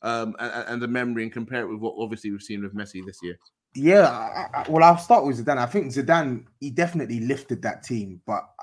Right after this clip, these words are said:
Speaker 2: <sighs> as memory serves me,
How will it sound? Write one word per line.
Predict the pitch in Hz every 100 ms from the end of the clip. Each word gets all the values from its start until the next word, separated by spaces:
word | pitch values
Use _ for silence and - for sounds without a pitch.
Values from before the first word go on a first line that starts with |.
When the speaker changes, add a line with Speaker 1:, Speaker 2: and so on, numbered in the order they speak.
| - _ _ _ _ _ _ -
Speaker 2:
<sighs> | - - - _ _ _
as | 135
memory | 143 180 170
serves | 151 160 147 123
me, | 127 117 110